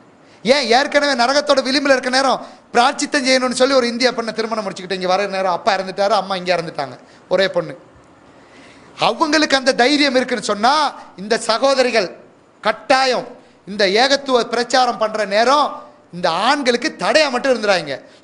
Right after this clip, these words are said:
சுமையா அம்மையார் இஸ்லாத்திற்காக உயிர் தியாகம் பண்ணாங்க. கதீஜா அம்மையார் அந்த ரசூலுல்லாஹ்வுக்கு எவ்வளவு help பண்ணாங்க. இந்த story எல்லாம் உங்களுக்கு சொல்லலாம்.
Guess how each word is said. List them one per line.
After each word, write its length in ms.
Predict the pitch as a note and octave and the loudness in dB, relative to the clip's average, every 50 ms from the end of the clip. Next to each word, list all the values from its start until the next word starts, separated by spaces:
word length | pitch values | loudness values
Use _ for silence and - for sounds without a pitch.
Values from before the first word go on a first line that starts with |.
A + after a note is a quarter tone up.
| - - | -2 -2
சுமையா 240 | D#4 D4+ E4+ D#4+ | 2 2 4 2
அம்மையார் 500 | D#4 D4 C#4+ C4+ C#4 D4 C#4 B3+ F#3+ D#3 - - - | 4 2 0 2 2 2 2 2 0 -2 -10 -14 -14
இஸ்லாத்திற்காக 580 | G#3+ - C#4+ C#4 C4+ C#4 C4 F3+ - C4 C4 | -6 -2 0 0 0 0 -4 0 0 0 2
உயிர் 280 | C4 B3+ B3+ C#4 D#4 D4 | 2 2 4 2 2 2
தியாகம் 320 | C4+ D4 C4+ B3+ A#3+ A3+ | 2 2 2 2 2 0
பண்ணாங்க. 360 | G#3+ G#3+ F#3+ F3+ D#3 C#3 C3 - - - - - | 0 0 0 -2 -4 -4 -8 -16 -18 -20 -8 -2
கதீஜா 320 | - B3 C4 C#4+ E4+ D#4 D#4+ | 0 0 2 2 2 4 4
அம்மையார் 500 | D4 C#4 C4+ C#4 D4 C#4+ C4+ G#3+ E3 - - - - - - | 2 2 2 2 2 2 2 0 -2 -6 -12 -18 -20 -14 -8
அந்த 180 | - G3+ G3+ A3+ | -6 -2 0 0
ரசூலுல்லாஹ்வுக்கு 560 | A3+ A3+ - D4 C#4+ C4+ C4+ B3+ B3 A#3 G3+ | 0 0 0 2 2 2 4 2 0 2 0
எவ்வளவு 400 | A#3+ A#3+ B3 B3+ A#3 G#3 - - - - | 0 0 2 2 0 0 -2 -4 -6 -2
help 200 | - B3+ C4+ C4 C4 | -2 0 0 2 0
பண்ணாங்க. 380 | A#3+ A3+ G#3 F#3 E3 D3 C3 - - - - | 0 0 -2 -2 -2 -4 -8 -10 -12 -18 -10
இந்த 140 | F#3+ G3 G3+ G#3 | -6 -6 -4 0
story 160 | - C4+ C4 | 2 2 2
எல்லாம் 200 | B3+ A#3 A#3 B3+ | 2 2 2 2
உங்களுக்கு 280 | B3 A#3 A3+ G#3 F#3 E3+ | 2 2 0 -4 -6 -4
சொல்லலாம். 440 | - A3+ A#3 B3 A#3+ A#3 G#3 E3 - | -4 -2 0 0 2 2 0 0 -2